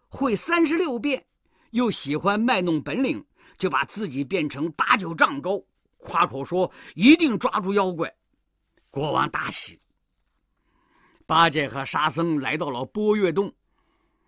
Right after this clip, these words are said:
八戒抡起钉耙，叮咚就把大门砸了个大窟窿。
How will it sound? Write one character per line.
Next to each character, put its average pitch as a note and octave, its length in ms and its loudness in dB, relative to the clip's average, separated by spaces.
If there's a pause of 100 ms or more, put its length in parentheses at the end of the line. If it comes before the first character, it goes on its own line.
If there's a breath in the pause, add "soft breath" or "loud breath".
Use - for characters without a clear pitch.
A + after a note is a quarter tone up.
(320)
八 E3 240 8
戒 D#3+ 220 0
抡 D4 320 8
起 D#3+ 160 2
钉 A3+ 240 -2
耙， - 260 0
叮 F#3 160 -4 (340)
咚 - 80 -4 (460)
就 F#3+ 140 0
把 A2+ 200 -2
大 C3 240 2
门 A#2 200 -6
砸 - 240 -6
了 F3+ 80 -6
个 E3 100 -8
大 - 200 -10
窟 F#3+ 220 -6
窿。 C#3 160 -4